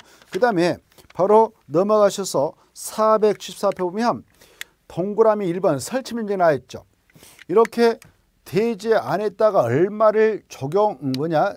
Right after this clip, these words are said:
그 공경지로 확보해야 되는가? 대지 면적의 십 퍼센트를 내놔라 이렇게 하고 있어요. 대지 면적.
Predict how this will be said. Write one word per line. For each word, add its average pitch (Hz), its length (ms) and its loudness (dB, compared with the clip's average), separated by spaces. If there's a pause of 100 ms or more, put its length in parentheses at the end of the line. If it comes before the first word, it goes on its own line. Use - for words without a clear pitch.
(160)
그 190 360 -2
공경지로 196 580 0
확보해야 190 300 -4
되는가? 170 400 0 (480)
대지 208 340 -2
면적의 196 580 -2 (220)
십 - 540 -12
퍼센트를 247 420 -8
내놔라 151 360 0
이렇게 135 160 -8
하고 98 80 -18
있어요. - 200 -20
대지 143 240 -8
면적. 117 440 -10